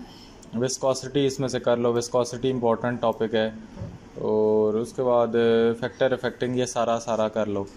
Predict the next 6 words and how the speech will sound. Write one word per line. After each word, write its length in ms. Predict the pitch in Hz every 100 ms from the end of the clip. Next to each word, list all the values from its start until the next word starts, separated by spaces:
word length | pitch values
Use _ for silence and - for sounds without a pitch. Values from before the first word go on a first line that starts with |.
| - - - - - -
surface 460 | 131 127 151 135
tension 400 | 135 127 - 135
को 280 | 131 131 127
छोड़ो 560 | 120 123 123 123 120 - - - - - - - - -
और 880 | - 107 110 110 110 110 113 113 110 123
anomalous 500 | 131 127 123 131